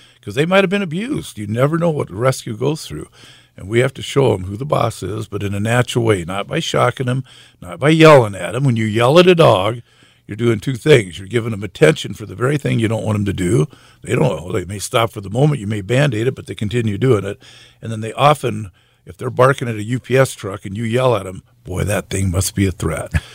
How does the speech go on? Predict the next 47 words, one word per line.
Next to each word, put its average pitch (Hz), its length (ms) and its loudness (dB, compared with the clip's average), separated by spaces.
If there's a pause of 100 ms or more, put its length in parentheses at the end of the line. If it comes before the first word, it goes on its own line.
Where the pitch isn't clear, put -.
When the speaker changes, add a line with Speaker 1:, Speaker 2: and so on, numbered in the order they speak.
(320)
Speaker 1:
So 120 360 6
then 117 120 2
that's 123 280 0
why 127 100 6
U 123 220 4
P 143 180 2
S 135 180 4
drivers 98 480 -10
and 110 160 -2
mailmen 123 640 6
and 95 100 -14
kids 143 240 4
on 123 200 2
bikes 127 280 4
get 117 140 -8
attacked, 131 420 0
'cause 92 140 -14
we 127 140 -6
taught 104 280 -2
the 92 60 -12
dog 101 320 -4
they're 101 140 2
a 104 60 2
threat. - 360 -8 (320)
Speaker 2:
Mm-hmm. 82 320 2 (480)
Well, 110 140 2
that's, 113 260 -2 (140)
that's 113 200 2
why 107 140 2
they 98 80 -2
should 92 180 -8
talk 101 220 0
to 82 80 -8
you 85 180 -2
about, 73 280 -4 (160)
uh, 69 220 0
before 73 340 -8
they 73 80 -6
get 80 160 0
a 76 80 -6
dog. 78 260 -6 (380)
Uh, 85 340 2 (380)
yeah, 107 160 -14
Gizmo's 127 460 4
only 107 180 6
fifteen 107 440 0
pounds, 95 460 0